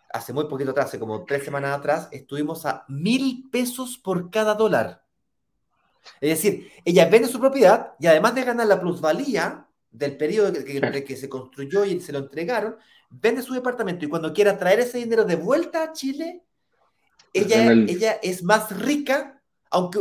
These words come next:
Speaker 1: aunque vendiera al mismo precio que lo compró, igual gana plata, porque
Speaker 2: Claro.
Speaker 1: el, el peso chileno se depreció, es decir, vale menos.
Speaker 2: Claro.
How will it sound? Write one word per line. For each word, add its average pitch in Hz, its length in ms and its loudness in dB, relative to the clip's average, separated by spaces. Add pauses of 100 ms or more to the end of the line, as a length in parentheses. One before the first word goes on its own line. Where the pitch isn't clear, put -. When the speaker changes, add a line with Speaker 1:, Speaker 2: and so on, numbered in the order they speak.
Speaker 1:
aunque 180 360 0
vendiera 185 380 0
al 214 80 -2
mismo 254 280 -2
precio 254 520 -4 (720)
que 165 120 -4
lo 165 120 0
compró, 208 560 -2
igual 226 240 2
gana 247 180 -2
plata, 214 380 -2 (260)
porque - 480 -6 (300)
Speaker 2:
Claro. - 180 -12
Speaker 1:
el, 160 320 -6 (380)
el 151 260 -6 (240)
peso 247 300 0
chileno 233 400 -4
se 214 180 -6
depreció, 180 1080 -4 (880)
es - 60 -20
decir, 165 180 -4
vale 214 200 4
menos. 202 260 0
Speaker 2:
Claro. - 280 -4